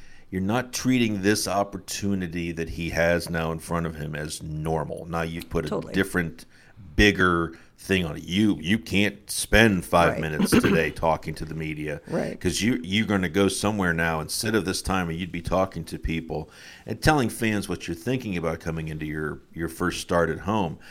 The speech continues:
Speaker 1: No, instead, you're gonna go somewhere else in this building and you're gonna sit down and focus.
Speaker 2: Yeah.
Speaker 1: Like, please. Um, again, if he wins tonight, it's a great story.
Speaker 2: Right.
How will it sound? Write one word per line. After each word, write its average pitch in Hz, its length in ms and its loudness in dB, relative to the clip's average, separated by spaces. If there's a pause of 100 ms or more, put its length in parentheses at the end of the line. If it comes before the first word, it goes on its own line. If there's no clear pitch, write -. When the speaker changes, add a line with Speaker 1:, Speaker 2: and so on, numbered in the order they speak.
(200)
Speaker 1:
No, 92 160 2
instead, 98 300 0
you're 107 100 4
gonna 95 160 4
go 92 120 2
somewhere 87 440 0
else 90 220 0
in 82 80 -6
this 80 140 -6
building 92 400 0
and 80 100 -6
you're 87 100 0
gonna 82 160 -4
sit - 240 -4
down 85 220 -4
and 73 120 -10
focus. - 720 -2 (100)
Speaker 2:
Yeah. - 220 -10 (720)
Speaker 1:
Like, 80 180 -10 (160)
please. 85 420 -2 (520)
Um, 82 440 0
again, 107 320 2
if 90 180 -10
he 135 100 2
wins 110 380 2
tonight, 123 420 0
it's - 160 -8
a - 20 -8
great 123 680 0
story. - 920 0
Speaker 2:
Right. - 280 -8